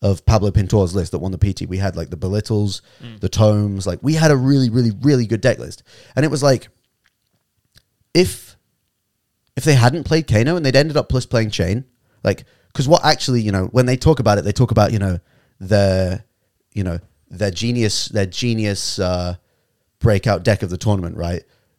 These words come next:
Speaker 1: The, you know, about, they talk about how they moved onto the deck about a week before, you know? They didn't audible to it the night before like they told me on the day, right?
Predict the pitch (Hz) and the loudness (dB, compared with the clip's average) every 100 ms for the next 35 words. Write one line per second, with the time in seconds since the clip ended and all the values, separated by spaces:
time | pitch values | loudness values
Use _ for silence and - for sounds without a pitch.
0 | _ _ _ _ _ - 98 113 95 95 | _ _ _ _ _ -14 -6 -4 -4 -2
1 | 104 - 110 131 113 104 104 101 113 113 | -2 -2 -2 -2 0 0 0 2 2 2
2 | 113 101 104 - 92 80 92 113 - 92 | 0 -2 -2 -2 -2 -2 0 -2 -4 -6
3 | 110 82 - - _ _ _ 98 80 92 | -4 -4 -6 -18 _ _ _ -10 -8 -10
4 | _ _ 107 131 135 127 117 110 98 110 | _ _ -4 -2 0 2 2 2 2 2
5 | 101 95 - 98 95 104 98 - 101 92 | 4 2 -2 -2 0 0 -2 -4 -2 -2
6 | 95 95 107 104 98 92 104 98 80 98 | -4 -2 -2 0 -4 -4 -4 -4 -4 -6